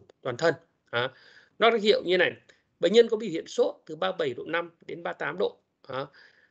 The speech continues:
Như vậy là cái viêm ruột thừa thì sao? Sốt không cao. Đấy, sốt vừa vừa thôi, sốt nhẹ thôi. Chứ nếu bệnh nhân nào đến sốt bốn mươi, bốn mươi mốt độ thì sao? Thì các bạn lại phải nghĩ đến câu chuyện khác, những bệnh khác.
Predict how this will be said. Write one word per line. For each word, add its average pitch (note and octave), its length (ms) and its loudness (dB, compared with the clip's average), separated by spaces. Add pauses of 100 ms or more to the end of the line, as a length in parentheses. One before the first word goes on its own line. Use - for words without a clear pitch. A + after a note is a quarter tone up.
(640)
Như B3 120 2
vậy - 240 4 (460)
là E3+ 420 -2
cái F#3+ 200 -4
viêm C#4 140 -2
ruột A3+ 180 -6
thừa D3+ 380 -2 (120)
thì D#3+ 140 -10
sao? G3 280 -4
Sốt - 300 -8
không G#3+ 220 -4
cao. G3+ 260 -2 (440)
Đấy, D#3+ 640 2
sốt B3 200 -8
vừa G#3 120 -4
vừa G3+ 300 6
thôi, A3+ 280 0
sốt B3+ 200 -12
nhẹ A#3+ 280 2
thôi. A3 180 -4 (440)
Chứ A#3 140 -6
nếu A#3+ 140 8
bệnh A3+ 160 2
nhân A3 180 4
nào G3 160 2
đến F#3 160 0
sốt B3 180 -6
bốn G#3 220 0
mươi, A#3 160 4
bốn G#3 160 2
mươi C4 80 -2
mốt C#4 60 -2
độ - 220 -2
thì F3+ 120 -2
sao? G3 280 -2
Thì G3 80 -14
các - 80 -14
bạn G3+ 200 0
lại - 140 -6
phải C3 80 -2
nghĩ C3 200 -8
đến F#3 280 -6
câu F#3+ 180 -4
chuyện - 160 -6
khác, A#3 220 -6 (140)
những F#3 160 -8
bệnh F#3 160 -2
khác. A3 300 -6